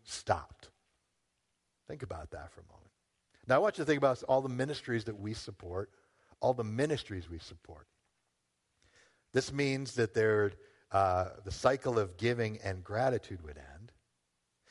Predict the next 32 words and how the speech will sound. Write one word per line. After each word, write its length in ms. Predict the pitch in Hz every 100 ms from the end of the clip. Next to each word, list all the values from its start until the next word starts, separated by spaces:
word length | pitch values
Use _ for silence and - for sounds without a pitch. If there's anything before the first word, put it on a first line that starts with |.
| -
It 120 | 113 110
means 280 | 123 123 101
that 260 | 107 -
the 80 | 101
work, 580 | 90 101 120 123 - - 104
the 140 | 98
good 260 | 95 135 135
work 240 | 127 -
that 140 | -
people 280 | 123 117 110 95
do 380 | 104 95 95 95
across 340 | 101 101 98
the 100 | -
world 360 | 92 95 92 87
would 140 | 85 87
not 220 | 90 98
get 220 | 113 -
done. 240 | 80 73 82 _ _ _ _ _ _ _ _ _ -
It 120 | 107
means 160 | 123 117
the 80 | 107
people 340 | - 147 143
that 140 | 127 113
are 140 | 104
the 100 | 101
most 560 | 98 104 131 156 - -
in 240 | 120 117
need 320 | 120 127 123
would 160 | 95 98
not 300 | 101 113 -
get 160 | 123 123
help. 400 | 90 82 -